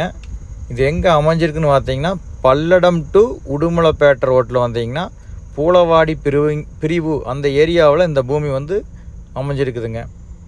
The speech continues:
பூளவாடி பிரிவுங்கிறது வந்து பார்த்தீங்கன்னா, எஸ் ஹெச்ங்க, ஸ்டேட் ஹைவே ரோடுங்க. அந்த ஸ்டேட் ஹைவேலேருந்து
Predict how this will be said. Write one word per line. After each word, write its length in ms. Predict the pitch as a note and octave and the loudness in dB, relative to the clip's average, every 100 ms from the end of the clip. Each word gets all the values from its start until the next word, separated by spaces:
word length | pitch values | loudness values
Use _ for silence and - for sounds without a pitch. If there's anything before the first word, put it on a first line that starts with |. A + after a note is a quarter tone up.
| - - - - - - - - - - - - - - - - - - - | -18 -18 -18 -18 -18 -16 -14 -14 -16 -16 -18 -18 -18 -18 -16 -16 -16 -16 -12
பூளவாடி 460 | - F3 F3+ F3 E3 C#3+ | -2 4 4 4 0 -2
பிரிவுங்கிறது 520 | D3+ D#3+ D#3+ D3+ C#3+ C3+ | -2 0 0 -2 -2 -4
வந்து 140 | C#3+ | -2
பார்த்தீங்கன்னா, 460 | C3+ C3+ C3 D3 G3 F3+ | 0 0 -2 -6 -6 -2
எஸ் 160 | C3 - | -2 -2
ஹெச்ங்க, 300 | E3 C#3+ C3 | -4 -4 -8
ஸ்டேட் 440 | A#2+ - D3 D#3+ C#3+ | -8 -2 0 2 2
ஹைவே 240 | C#3+ C#3 B2+ | 0 2 0
ரோடுங்க. 300 | A#2+ A2+ A2+ C#3 - - - - - | 0 -2 -6 -12 -16 -18 -16 -16 -12
அந்த 280 | A#2+ B2+ | -6 -4
ஸ்டேட் 520 | A#2+ - D#3 F3+ F#3 D#3+ | -4 -2 2 2 2 2
ஹைவேலேருந்து 600 | D3+ D#3 D#3 C#3+ D3 E3 | 4 2 2 2 0 -2